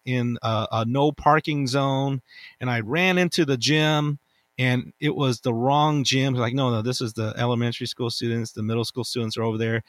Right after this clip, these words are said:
I ran clear across the other side, and I was praying the whole time, "God, please don't let me ble-,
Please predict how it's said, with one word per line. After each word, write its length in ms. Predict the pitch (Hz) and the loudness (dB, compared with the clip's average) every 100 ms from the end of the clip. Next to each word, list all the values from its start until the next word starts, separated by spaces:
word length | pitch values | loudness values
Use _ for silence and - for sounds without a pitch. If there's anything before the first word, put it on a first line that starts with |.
| - - | -16 -12
I 140 | 120 123 | -2 -2
ran 340 | 123 165 170 | 0 0 0
clear 260 | - - 214 | -2 2 4
across 320 | 196 185 170 | 6 6 6
the 100 | 165 | 4
other 160 | 165 165 | 2 2
side, 580 | - 160 160 156 151 143 - - - - | 2 4 6 4 2 0 -18 -20 -20 -4
and 140 | 131 | 0
I 60 | 131 | 2
was 100 | 123 | 2
praying 200 | 196 180 | 0 2
the 80 | 135 | 4
whole 120 | 135 | 2
time, 200 | 135 120 | 0 0
"God, 240 | 143 131 | 0 0
please 260 | - 165 151 | 0 -2 0
don't 140 | 143 | 0
let 140 | 131 - | -2 -2
me 120 | 127 | -6
ble-, 240 | 110 120 | -6 -8